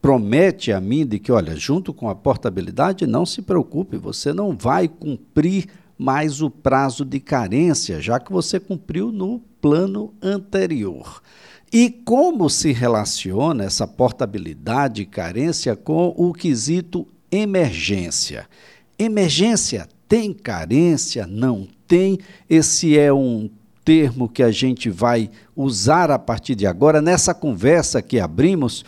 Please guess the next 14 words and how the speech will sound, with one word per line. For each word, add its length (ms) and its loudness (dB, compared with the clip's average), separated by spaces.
com 180 0
o 20 6
advogado 580 2
especialista 800 2
em 80 4
direito 440 4
médico 520 4
e 20 6
do 160 2
consumidor, 680 0
doutor 320 2
José 400 2
Tenório 680 4
Gameleira. 680 2